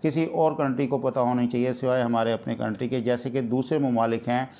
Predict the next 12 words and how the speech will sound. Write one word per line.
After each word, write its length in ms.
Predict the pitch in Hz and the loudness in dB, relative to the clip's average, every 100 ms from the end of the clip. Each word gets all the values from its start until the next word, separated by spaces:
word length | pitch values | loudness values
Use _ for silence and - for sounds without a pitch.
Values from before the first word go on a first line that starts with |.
| - - - | -20 -20 -2
यूएसए 460 | 120 135 143 127 131 | 2 4 4 2 2
है, 300 | 131 131 127 | 4 4 4
रशिया 460 | 123 123 143 139 131 | 2 0 0 0 2
है, 240 | 123 127 | 2 2
चाइना 440 | 123 127 123 139 135 | 0 -2 0 0 2
है 360 | 123 127 127 - - - | 4 4 2 -4 -20 -4
और 200 | - 131 | 2 4
यूरोप 360 | 113 127 123 123 | 4 4 4 4
के 80 | 123 | 2
ममालिक 400 | 120 107 107 104 | 2 2 0 0
हैं 140 | 120 120 | -2 0
जिन्होंने 360 | 127 147 147 | 2 4 2